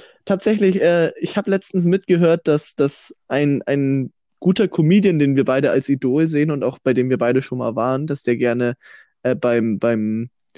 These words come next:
beim Sport Rammstein hört. Oder haben wir uns natürlich gleich angesprochen gefühlt und mit uns meine ich mich und hab gleich mal, <laughs> hab gleich mal rübergeschrieben, „Hey, wir heißen Rampart.“ Also so völlig,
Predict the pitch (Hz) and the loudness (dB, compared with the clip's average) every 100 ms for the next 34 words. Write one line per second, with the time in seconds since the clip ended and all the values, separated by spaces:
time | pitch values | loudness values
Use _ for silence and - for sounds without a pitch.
0 | - _ _ - 110 120 - - - 127 | -20 _ _ -6 -4 -2 -4 -4 0 0
1 | 151 139 165 - - 127 135 131 135 135 | 0 -2 -2 -2 -2 -2 0 0 2 2
2 | 143 156 156 147 147 143 151 151 - 156 | 0 0 2 0 -2 -4 0 -2 -2 -4
3 | 156 180 175 160 - 127 135 131 147 156 | -2 0 0 -4 -8 -6 -4 -2 2 2
4 | 147 - - 175 202 - 131 143 - 139 | 0 -8 -2 0 0 0 0 0 -4 -2
5 | 151 262 - 180 175 - 196 - 170 - | 0 0 0 0 2 0 -4 0 0 2
6 | 151 156 175 160 165 - - - - 233 | 2 2 2 0 -2 -6 -18 -16 -4 0
7 | 190 - 170 175 151 170 170 160 - 156 | 0 2 2 4 4 4 4 2 2 2
8 | 143 156 226 156 139 131 160 - 233 220 | 2 2 2 2 2 2 0 0 0 2
9 | 220 285 190 147 - 131 123 117 123 - | 0 0 2 2 2 -4 -6 -10 -16 -18
10 | - 139 127 | -8 -6 -6